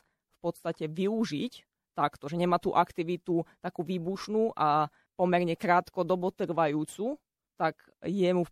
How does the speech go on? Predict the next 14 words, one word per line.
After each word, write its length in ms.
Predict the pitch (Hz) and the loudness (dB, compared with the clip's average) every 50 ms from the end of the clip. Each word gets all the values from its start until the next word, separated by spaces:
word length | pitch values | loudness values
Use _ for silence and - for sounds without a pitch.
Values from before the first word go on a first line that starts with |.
| - | -2
podstate 320 | 170 - - 165 165 - 170 | -4 -4 -4 -6 -8 -6 -8
zbytočný. 640 | 165 160 151 139 - 143 139 - - - - 170 _ _ _ _ _ _ _ | -8 -6 -6 -6 -6 -8 -8 -10 -12 -16 -18 -20 _ _ _ _ _ _ _
V 20 | |
tomto 300 | - 208 208 214 - 196 | -6 -4 -4 -2 -2 -4
smere 560 | 185 - 196 185 180 180 175 170 165 156 - _ _ _ _ _ - | -4 -2 -2 0 2 2 4 2 2 2 -2 _ _ _ _ _ -12
ten 240 | - 170 165 151 - _ _ - | -8 -8 -8 -8 -8 _ _ -6
kreatín 480 | 202 175 185 190 208 - 185 175 180 | 0 2 4 4 4 2 -2 -4 -4
fosfát 560 | - - 156 165 - - - 185 165 196 247 - - _ _ _ _ _ _ | -4 -4 -6 -6 -6 -6 -2 2 4 4 4 2 0 _ _ _ _ _ _
vieme 720 | - 160 143 185 196 196 233 226 185 165 160 180 208 233 233 - | -16 -8 -4 0 0 2 2 2 2 2 4 2 2 0 -2 -8
tými 240 | - 196 175 165 160 | -8 -6 -4 -4 -2
doplnkami 720 | 151 156 170 - - 170 170 170 170 - 185 185 180 165 143 | 2 2 0 2 2 -2 -2 -2 -2 0 0 0 0 -2 -2
výživy 560 | 147 156 156 151 165 151 139 - 196 196 160 | -4 -4 -4 -4 -4 -4 -4 -4 -6 -6 -2
doplniť 640 | 156 165 156 - - 170 170 175 175 165 147 - - | 0 0 0 0 0 -2 0 0 -2 -4 -4 -4 -2
až 320 | 160 160 175 - - - | -2 0 0 -2 -6 -14